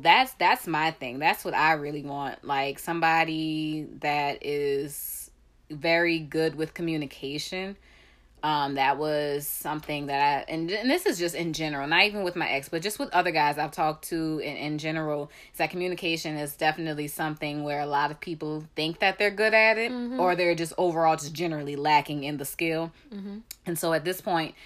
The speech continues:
Speaker 1: I need to be able to talk to you and be able to express how I'm feeling without feeling that the response is going to kind of blow back in my face, or, you know, just, I need to be able to be open.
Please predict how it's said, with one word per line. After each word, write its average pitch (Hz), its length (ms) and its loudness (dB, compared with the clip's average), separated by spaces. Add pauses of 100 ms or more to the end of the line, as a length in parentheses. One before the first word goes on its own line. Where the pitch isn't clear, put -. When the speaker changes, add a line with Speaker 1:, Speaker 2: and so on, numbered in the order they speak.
(180)
Speaker 1:
I 151 60 -2
need 160 220 -2
to 160 100 -4
be 156 200 0
able 151 160 -2
to 147 100 -8
talk 147 320 -2
to 165 120 -6
you 156 140 0
and 156 100 -2
be 147 140 -2
able 143 120 -4
to 156 100 -6
express 143 420 -4
how 147 220 -2
I'm 143 100 -6
feeling 156 340 -2
without 139 460 -2
feeling 156 520 -2
that 143 340 2 (280)
the 139 100 -6
response 151 760 -2
is 143 200 -2
going 147 360 -2 (120)
to 151 380 -2
kind 151 200 -4
of 131 80 -6
blow 143 160 -2
back 139 260 2
in 139 80 -4
my 131 140 -8 (100)
face, 165 560 2
or, 151 300 0
you 160 280 -2
know, 151 300 0
just, 160 320 -6
I 165 80 2
need 180 140 -2
to 165 80 -8
be 160 100 -2
able 151 140 -2
to - 100 -18
be 139 140 -8
open. 143 420 -4